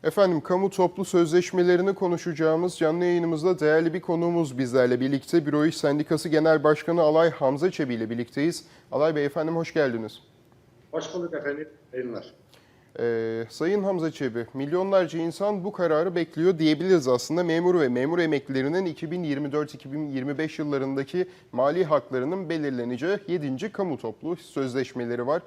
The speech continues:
Speaker 1: Ee, müzakerelerde yarın sona erecek, yirmi iki Ağustos'ta. Ee, hükümet ne veriyor, sizin talebiniz nedir? Ee, neler söylersiniz bu konu hakkında?
Speaker 2: Hükümet en son, e,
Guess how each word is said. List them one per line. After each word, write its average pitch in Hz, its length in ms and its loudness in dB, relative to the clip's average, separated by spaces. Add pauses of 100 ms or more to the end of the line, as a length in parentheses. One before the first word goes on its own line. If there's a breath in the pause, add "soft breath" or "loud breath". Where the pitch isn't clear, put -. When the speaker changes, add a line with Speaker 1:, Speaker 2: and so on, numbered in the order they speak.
(280 loud breath)
Speaker 1:
Ee, 113 520 -4
müzakerelerde 165 800 -2
yarın 175 320 0
sona 139 300 -2
erecek, 127 500 -2
yirmi 127 260 -2
iki 127 180 -4
Ağustos'ta. 139 640 -4 (400 loud breath)
Ee, 110 420 -4
hükümet 208 520 0
ne 208 160 2
veriyor, 208 300 0
sizin 160 380 -4
talebiniz 190 560 -2
nedir? 196 440 -4 (280)
Ee, 113 180 -6
neler 175 280 2
söylersiniz 120 680 -2
bu 113 40 -14
konu 113 220 -6
hakkında? 113 360 -10 (1200)
Speaker 2:
Hükümet 175 400 0
en 180 140 6
son, 190 340 2
e, 165 120 0